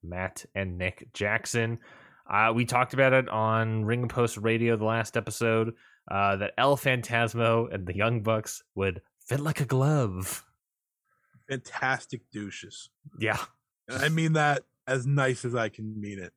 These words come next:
Speaker 2: Um, they were fantastic douches for the big time baby faces. Sting's out of his fucking mind, by the way.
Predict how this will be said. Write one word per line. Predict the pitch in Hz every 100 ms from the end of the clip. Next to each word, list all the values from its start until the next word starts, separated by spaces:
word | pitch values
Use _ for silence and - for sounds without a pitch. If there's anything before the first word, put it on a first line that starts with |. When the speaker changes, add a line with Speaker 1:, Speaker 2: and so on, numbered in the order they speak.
| _ _ _ _ -
Speaker 2:
Um, | 107 104 98 95 92 95 -
they | 113 131
were | 139
fantastic | 135 139 135 123 135 127 - 110
douches | 127 147 - 147 143 139 - -
for | - 117 120 117
the | 110 110 - _ 117 110 110
big | 135 131
time | - 131 123
baby | 120 127 131
faces. | 127 135 131 - 127 127 - _ - - _ _ _ _
Sting's | - - 160 208 208 196
out | 202
of | 185
his | 185
fucking | - 156 147 143 127
mind, | 110 110 110 110
by | 117 117
the | 120
way. | 123 123 127